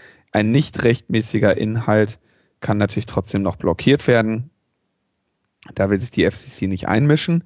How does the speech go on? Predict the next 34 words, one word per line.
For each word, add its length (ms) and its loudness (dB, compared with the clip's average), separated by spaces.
Also 260 4
so 40 2
diese 200 -2
ganzen 360 0
Urheberrechtssperren 1040 0
und 140 -6
sowas 300 -2
sind, 280 -6
sind 400 -2
ausgenommen. 800 0
Terrorpropaganda-Videos 1700 0
oder 140 0
was 180 -2
man 140 -2
sonst 220 0
noch 80 2
irgendwie 300 0
verbieten 600 -2
kann. 360 0
Ähm, 340 4
Ausbruchanleitungen 1120 0
aus 140 -8
der 160 -2
Urhaft. 360 0
Nein, 200 -10
war 80 -14
ein 40 -16
Scherz. 240 -10
Aber, 200 2
äh, 260 4
also 240 2
man 120 2
kann 220 -2
irgendwie, 600 -2